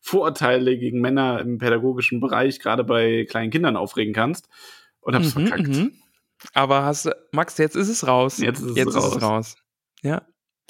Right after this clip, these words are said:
Speaker 2: Dein Mann, ja. Liebe Hobbits, damit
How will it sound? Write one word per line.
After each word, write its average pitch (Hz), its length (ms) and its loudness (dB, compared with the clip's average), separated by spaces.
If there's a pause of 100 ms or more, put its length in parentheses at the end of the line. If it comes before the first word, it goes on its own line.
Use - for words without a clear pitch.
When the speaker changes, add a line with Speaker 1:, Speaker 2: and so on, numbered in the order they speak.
(560)
Speaker 2:
Dein 147 420 2
Mann, 107 440 -8 (300)
ja. 113 160 -8 (840)
Liebe 196 220 2
Hobbits, 170 580 0
damit 143 560 -2